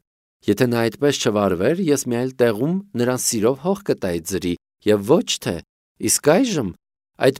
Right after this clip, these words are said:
փշոտ բնավորության տեր մարդը կկարծի, թե իմ կարծիքով լավ կլինի խոսել հետը։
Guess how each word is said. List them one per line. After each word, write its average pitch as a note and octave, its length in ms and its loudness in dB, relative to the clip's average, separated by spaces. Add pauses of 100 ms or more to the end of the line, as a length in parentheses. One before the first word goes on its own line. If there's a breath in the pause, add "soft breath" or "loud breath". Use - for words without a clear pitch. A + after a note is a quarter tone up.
փշոտ C3+ 400 2
բնավորության B2 640 0
տեր A#2+ 260 0
մարդը F2+ 380 -6
կկարծի, B2 560 -2
թե E3 200 2 (720)
իմ F#2 200 -2
կարծիքով E2+ 760 -8
լավ F#2+ 240 -4
կլինի E3 400 -2
խոսել D2+ 520 -6
հետը։ E2 280 -10